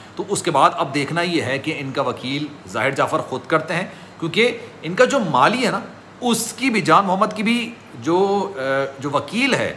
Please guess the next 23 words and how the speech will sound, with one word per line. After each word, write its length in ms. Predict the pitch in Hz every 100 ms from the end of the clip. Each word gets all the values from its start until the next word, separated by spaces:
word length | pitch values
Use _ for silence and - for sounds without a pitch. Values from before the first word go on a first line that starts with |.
| - - - -
वो 380 | 107 139 170 185
जाकिर 440 | 104 117 110 175
जाफ़र 360 | 147 123 98 120
और 240 | 127 127 113
असमत 280 | - 143 123
आदम 320 | 113 120 107
जी 160 | 120
का 100 | 120
वकील 300 | 95 85 78
है, 1400 | 71 - - - - - - - - - - - - 98
वो 180 | 117 151
afford 400 | 135 104 113 127
नहीं 180 | 110 196
कर 120 | 220
सकता 300 | - 117 101
है 60 | 92
माली, 240 | 80 82
आप 100 | 104
समझ 240 | 110 131 160
सकते 260 | 202 -
होंगे 140 | 151 110
इस 100 | 87
बात 200 | 73 69